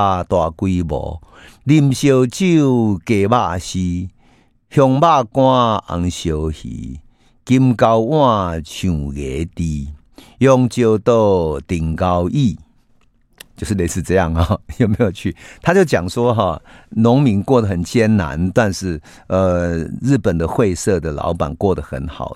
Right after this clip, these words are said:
的，就是让农民有一种，一种积极、一种对抗的心理。当然，后来简娥也参加了青年部啦、妇女部，扩大了很多农民的组织哈。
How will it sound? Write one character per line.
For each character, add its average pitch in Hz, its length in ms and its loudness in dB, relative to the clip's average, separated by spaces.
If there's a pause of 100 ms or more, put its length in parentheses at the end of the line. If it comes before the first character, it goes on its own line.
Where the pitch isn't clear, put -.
的， - 140 -16 (240)
就 143 80 0
是 151 100 0
让 165 220 2
农 120 180 0
民 104 220 -2
有 87 160 -2
一 85 60 -2
种， 85 180 -6
一 80 60 -6
种 80 180 -2
积 101 220 -2
极、 80 160 -4
一 80 60 -2
种 76 200 -4
对 82 160 -2
抗 76 240 -8
的 67 80 -8
心 71 260 -8
理。 65 160 -10 (600)
当 107 120 4
然， 87 340 0
后 104 200 -4
来 90 160 0
简 82 260 -4
娥 76 120 -6
也 80 120 -4
参 87 240 -2
加 82 200 -2
了 78 200 -6 (280)
青 104 180 0
年 87 300 0
部 92 300 -2
啦、 85 200 -2
妇 107 220 -2
女 78 220 -2
部， 87 280 -6 (500)
扩 202 240 2
大 127 220 0
了 98 60 -2
很 87 120 -4
多 90 140 -2
农 85 180 -2
民 85 140 -2
的 73 100 -6
组 - 240 -12
织 73 280 -10
哈。 80 240 -6